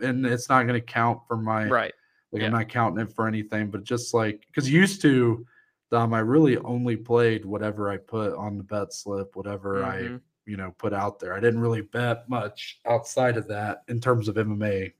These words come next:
Speaker 1: um, and then
Speaker 2: Right.
Speaker 1: on my personal Twitter on boxing. But, yeah, uh, I don't think I really have anything. Um, I guess I'll just say, like, Papa John's is back.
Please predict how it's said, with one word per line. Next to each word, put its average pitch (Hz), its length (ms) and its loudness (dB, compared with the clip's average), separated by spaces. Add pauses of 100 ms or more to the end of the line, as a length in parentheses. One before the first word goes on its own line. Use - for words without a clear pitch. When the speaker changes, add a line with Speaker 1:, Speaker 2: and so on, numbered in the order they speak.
(260)
Speaker 1:
um, 95 140 -6
and 90 120 -8
then 120 60 -4
Speaker 2:
Right. 113 160 2
Speaker 1:
on 95 100 -6
my 92 140 -8
personal 107 500 2
Twitter 98 380 0
on 90 120 -6
boxing. 92 600 -4
But, 101 280 0 (1080)
yeah, 160 360 8 (720)
uh, 131 340 6
I 131 40 4
don't 175 180 6
think 180 180 6
I 175 40 10
really 156 260 12
have 135 360 2
anything. 117 560 2
Um, 110 320 0
I 107 80 0
guess 127 260 0
I'll 127 80 4
just 117 260 0
say, 120 220 6
like, 113 220 2
Papa 147 260 6
John's 127 320 2
is 98 100 -8
back. 107 560 -2